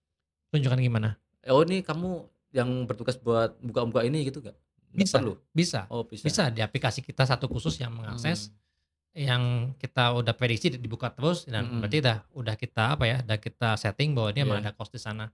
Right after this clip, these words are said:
Speaker 1: Tapi kalau
Speaker 2: Oke.
Speaker 1: misalnya aplikasinya banyak yang bisa ngakses sana,
Speaker 2: Hah?
Speaker 1: itu berapa kali aplikasi yang ngakses sana?
Speaker 2: Iya. Nah, ini terkait ini ya, eh, isu cloud ya.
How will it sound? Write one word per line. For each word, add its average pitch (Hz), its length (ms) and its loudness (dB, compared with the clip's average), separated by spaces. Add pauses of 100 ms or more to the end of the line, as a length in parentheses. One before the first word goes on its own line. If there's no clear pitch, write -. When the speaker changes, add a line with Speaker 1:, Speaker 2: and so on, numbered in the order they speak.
(240)
Speaker 1:
Tapi - 200 -2
kalau 139 160 6
Speaker 2:
Oke. 120 80 2
Speaker 1:
misalnya 127 180 4
aplikasinya 127 400 0
banyak 110 300 0
yang 123 160 -4
bisa 110 160 -6
ngakses 107 220 -12
sana, 123 260 -6 (140)
Speaker 2:
Hah? 123 260 -2 (640)
Speaker 1:
itu 110 100 -14
berapa 120 280 -4
kali 110 180 -8
aplikasi 120 480 -2
yang 120 160 -2
ngakses 107 240 -6
sana? 113 400 -2 (720)
Speaker 2:
Iya. 104 240 -12 (880)
Nah, 110 120 -16
ini 147 200 -4
terkait 135 480 -4
ini 143 260 -4
ya, 101 220 -8 (320)
eh, 107 200 0
isu 113 280 0 (580)
cloud 131 240 0
ya. 95 220 -12